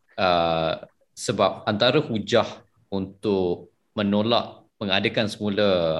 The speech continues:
moratorium secara meluas, universal moratorium, ialah kerana macam, macam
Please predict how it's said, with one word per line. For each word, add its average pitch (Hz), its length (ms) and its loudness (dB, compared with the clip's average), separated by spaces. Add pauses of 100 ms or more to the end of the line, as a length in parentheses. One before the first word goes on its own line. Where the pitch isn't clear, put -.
(540)
moratorium 95 960 0
secara 98 240 2
meluas, 90 480 -2
universal 92 400 -2
moratorium, 92 640 0
ialah 92 260 -2
kerana 92 300 -2
macam, 92 400 -2 (400)
macam 143 120 0